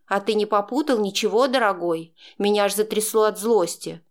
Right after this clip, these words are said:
Считает, что будет меня поливать, а я буду молча глотать и поддакивать? Ага, харя треснет».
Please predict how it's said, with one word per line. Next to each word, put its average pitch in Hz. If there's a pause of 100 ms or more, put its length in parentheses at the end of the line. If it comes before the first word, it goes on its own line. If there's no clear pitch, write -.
(260)
Считает, 214
что 208
будет 220
меня 208
поливать, 214 (240)
а 220
я 233
буду 220
молча 269
глотать 226
и 240
поддакивать? 226 (320)
Ага, 185 (100)
харя 220
треснет». 165